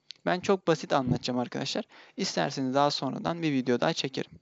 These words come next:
Evet, şimdi ise bir kanal oluşturalım. Buraya tık-, buraya sağ tıklıyoruz. Kanal oluştur diyoruz. Metin kanalı mı oluşturmak istiyorsanız ses kanalı mı? Ses kanalı diyelim.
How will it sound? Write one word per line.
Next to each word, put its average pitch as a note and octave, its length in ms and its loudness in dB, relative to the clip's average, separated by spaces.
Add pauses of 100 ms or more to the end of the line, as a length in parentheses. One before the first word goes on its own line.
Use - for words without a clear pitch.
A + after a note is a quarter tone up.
(720)
Evet, - 360 0 (320)
şimdi F#3+ 300 0
ise D#3+ 340 2
bir D#3 180 2 (540)
kanal D3+ 300 0
oluşturalım. B2 720 -4 (1200)
Buraya E3+ 240 6
tık-, - 340 -10 (500)
buraya E3 240 6
sağ D#3 260 4
tıklıyoruz. - 600 -6 (200)
Kanal C#3+ 280 4
oluştur C3+ 380 0
diyoruz. A#2+ 400 0 (1000)
Metin D#3 320 4
kanalı C3 280 0
mı A#2+ 120 -2
oluşturmak B2 480 -2
istiyorsanız - 520 -6
ses D#3 200 0
kanalı A#2+ 380 -4
mı? G3 160 -4 (260)
Ses - 280 2
kanalı A#2 420 0
diyelim. A#2+ 240 0